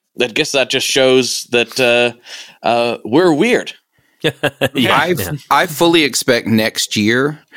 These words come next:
Speaker 3: to see way more pedal boards with the H X one than we see of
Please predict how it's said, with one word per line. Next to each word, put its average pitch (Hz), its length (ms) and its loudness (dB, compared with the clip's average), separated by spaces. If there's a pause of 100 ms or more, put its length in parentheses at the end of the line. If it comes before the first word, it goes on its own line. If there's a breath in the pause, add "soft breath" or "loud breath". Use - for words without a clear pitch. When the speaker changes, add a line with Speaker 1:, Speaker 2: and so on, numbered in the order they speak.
(300 loud breath)
Speaker 3:
to 135 140 2
see 131 720 0 (280 loud breath)
way 143 540 2
more 147 380 4
pedal 120 340 2
boards 90 600 0
with 120 280 0
the 139 180 2
H 123 260 0
X 123 260 -2
one 123 360 0
than 135 160 2
we 127 120 2
see 123 240 0
of 110 120 -2